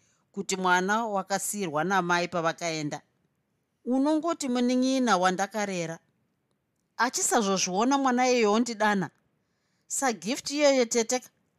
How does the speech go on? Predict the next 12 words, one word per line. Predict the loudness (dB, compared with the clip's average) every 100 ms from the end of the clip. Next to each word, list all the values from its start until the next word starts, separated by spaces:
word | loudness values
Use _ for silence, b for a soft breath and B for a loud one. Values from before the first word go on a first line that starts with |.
| _ _
haambodi | -2 2 4 2 0 2 2 -2
kusiyana | -2 -2 2 2 4 2
neni. | 2 0 -2 -8 _ _ _ _ _
Pose | 2 4 4 4 2 0
pose, | 2 4 4 2 -2 -4 -6 _ _ _
handiti | -4 -2 0 0
anongoti, | 2 4 2 2
"Mama, | 2 2 2 2
mama." | 2 2 -2 -6 _ _ _ _ _ _ _ _ _ _ _ _ _
Kubva | -8 2 4
utomudzidzisa | 4 2 2 0 -6 -2 -2
ka | -2 -8